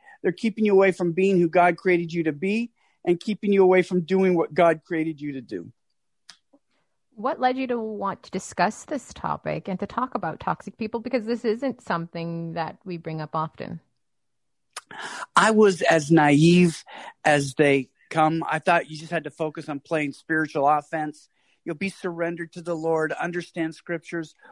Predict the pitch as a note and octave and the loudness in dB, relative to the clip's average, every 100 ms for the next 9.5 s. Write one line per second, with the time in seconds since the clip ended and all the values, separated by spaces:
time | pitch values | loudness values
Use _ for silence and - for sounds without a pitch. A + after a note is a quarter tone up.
0 | - D#3 F3 F3+ F#3 F3 E3+ D#3+ D#3 D#3 | -12 0 4 4 2 0 0 2 2 2
1 | D3+ D3 _ _ _ _ _ - D3 - | 0 -4 _ _ _ _ _ -8 -8 -8
2 | - E3+ E3 - E3+ E3 F3 F#3 - F3 | -6 -4 -4 -6 -6 -2 -2 -4 -4 -4
3 | E3 E3 - E3 D#3+ D3 D#3+ D3 F#3+ G3 | -4 -6 -6 -6 -4 0 0 4 4 6
4 | E3 - D#3 - F3 E3 - _ _ _ | 4 -2 -10 -2 0 0 -2 _ _ _
5 | _ - F#3 F3 _ - A#3 A3+ A#3+ A3+ | _ -2 -2 -2 _ -2 0 0 -2 2
6 | A3 - F#3 G#3 G3 F#3+ - G#3 - G#3 | 0 0 -2 2 2 0 -12 -14 -8 0
7 | B3 C4+ A#3+ G#3 G3 G3+ G3 F3+ D#3+ - | 2 2 2 4 4 2 0 -4 -6 -2
8 | F#3+ F#3 E3+ F#3 G#3 F3+ E3 - D3 - | 0 0 0 0 -2 -8 -10 -8 -8 -8
9 | E3+ E3+ D#3 D3 | -2 0 2 0